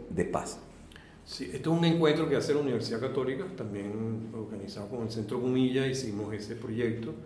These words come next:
Speaker 2: que es un poco el encuentro de muchas organizaciones que en el país trabajan en la formación de cultura de paz.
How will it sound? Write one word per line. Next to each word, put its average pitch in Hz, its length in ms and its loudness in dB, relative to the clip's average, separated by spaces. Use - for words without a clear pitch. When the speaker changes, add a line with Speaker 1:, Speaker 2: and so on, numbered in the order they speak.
Speaker 2:
que 98 360 -2
es 101 40 -4
un 110 120 -2
poco 120 560 2
el 107 80 2
encuentro 101 400 -2
de 127 80 2
muchas 127 340 2
organizaciones 117 500 -2
que 135 80 -2
en 131 60 0
el 120 120 0
país 117 420 -2
trabajan 110 580 4
en 117 120 0
la 107 60 2
formación 113 460 0
de 113 80 2
cultura 101 360 -2
de 107 80 -2
paz. - 380 -10